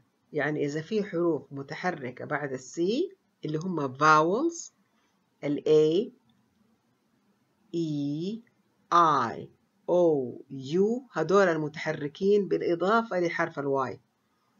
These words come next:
هدول ال vowels. إذا جو بعد السي لها حالتين، إما S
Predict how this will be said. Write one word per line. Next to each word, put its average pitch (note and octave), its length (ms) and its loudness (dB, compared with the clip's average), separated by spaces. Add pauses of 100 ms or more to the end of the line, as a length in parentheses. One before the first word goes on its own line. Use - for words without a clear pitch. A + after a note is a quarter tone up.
(260)
هدول G3+ 440 2
ال E3 380 -4
vowels. D#3+ 600 0 (560)
إذا D#3 240 2
جو E3+ 320 4
بعد C3+ 320 -4
السي G3+ 880 -4 (800)
لها G3 360 2
حالتين، E3 920 -2 (140)
إما C#3+ 440 -2 (120)
S - 460 -2